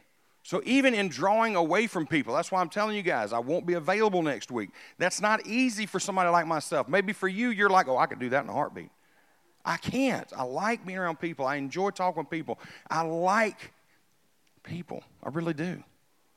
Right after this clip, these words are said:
So for me to pull away for a week is actually a little difficult. But my motivation in pulling away is so that I am worth something to you and to this body in the days and weeks and months to come,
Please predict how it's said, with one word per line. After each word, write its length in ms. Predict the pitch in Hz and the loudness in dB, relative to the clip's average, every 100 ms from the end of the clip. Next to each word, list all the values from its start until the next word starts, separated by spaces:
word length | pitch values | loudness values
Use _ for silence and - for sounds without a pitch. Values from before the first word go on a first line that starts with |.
| _ _ - _ | _ _ -20 _
So 120 | - | 0
for 120 | 160 | 2
me 100 | 185 | 6
to 80 | 247 | 6
pull 240 | 196 226 202 | 6 4 4
away 240 | 196 240 | 4 0
for 180 | - 190 | 4 4
a 40 | |
week 260 | 180 233 185 | 6 2 0
is 100 | 170 | 2
actually 380 | 214 - - 185 | 0 0 0 2
a 20 | |
little 160 | 190 | 2
difficult. 840 | 180 190 - 175 120 - - - - _ _ _ _ _ _ _ _ _ _ _ _ - | 2 0 0 -4 -4 -12 -14 -18 -18 _ _ _ _ _ _ _ _ _ _ _ _ -4
But 160 | 139 | 0
my 100 | 170 | 4
motivation 760 | 170 180 208 185 156 233 247 202 | 4 8 8 10 8 6 4 2
in 100 | 170 | 0
pulling 300 | - 220 196 | 2 2 4
away 300 | 170 190 226 | 4 4 4
is 120 | 180 | 2
so 260 | - - 196 | 0 0 2
that 140 | 180 170 | 2 2
I 200 | 175 185 | 0 0
am 340 | 170 170 147 | 0 -2 2
worth 240 | 170 208 | 2 2
something 420 | - 202 170 175 151 | 0 0 0 -2 -8
to 100 | 165 | -8
you 180 | 165 175 | -6 -4
and 80 | |
to 60 | 156 | -2
this 160 | 143 - | -4 -2
body 520 | 156 190 175 107 101 _ _ _ _ _ _ _ | -2 0 0 -2 -8 _ _ _ _ _ _ _
in 100 | - | -6
the 80 | 135 | -4
days 340 | 127 156 165 143 | 0 2 0 -2
and 120 | 139 | -2
weeks 240 | 160 - | -4 -4
and 80 | 135 | -4
months 180 | 143 123 | -4 -6
to 100 | 139 | -10
come, 360 | 170 175 - | -8 -8 -10